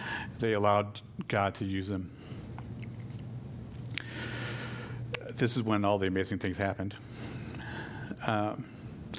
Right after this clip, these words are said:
God likely, likely won't be asking any of us to free his people or,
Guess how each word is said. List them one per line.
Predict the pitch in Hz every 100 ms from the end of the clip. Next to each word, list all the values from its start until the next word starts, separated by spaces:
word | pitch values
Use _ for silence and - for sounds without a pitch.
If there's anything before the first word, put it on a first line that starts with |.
| - - - - - -
God | 131 139
likely, | 131 120 139 143 131 139 -
likely | 123 147 180
won't | 135 127 127
be | 123
asking | 117 113 120 110
any | 107
of | 101
us | 101 101
to | - 95
free | - 127 107
his | 104
people | 104 - 107 104 95 90
or, | 92 90 107